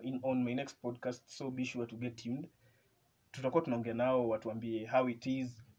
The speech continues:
being that person and not being a hundred the way you should be. Okay, so there's this philosopher who said,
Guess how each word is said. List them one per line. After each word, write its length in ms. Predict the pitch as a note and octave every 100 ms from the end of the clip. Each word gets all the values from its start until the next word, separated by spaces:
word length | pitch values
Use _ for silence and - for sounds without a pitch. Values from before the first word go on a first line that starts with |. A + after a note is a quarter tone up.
| C3
being 360 | C#3+ C#3+ C3 B2+ - _ _ _ _ _ - -
that 300 | C3+ C#3+ -
person 500 | - C#3 - B2+ A2+ - _ _ _ _
and 140 | B2+
not 260 | C#3 C#3 B2+
being 220 | C3+ C3+
a 40 | A#2
hundred 460 | C3 C3 B2+ A#2+ - _ -
the 80 | C3+
way 140 | C#3
you 80 | C3
should 300 | - A#2+ A#2+
be. 200 | C3 B2+ - _ _ - - -
Okay, 260 | D3+ B2+ A#2 - _ _ _
so 380 | - G#3+ F#3+ - - - -
there's 200 | C#3+ D3
this 200 | D3 G3+
philosopher 480 | - D3 D3 D3+ C3
who 100 | C3
said, 360 | C3 B2+ A#2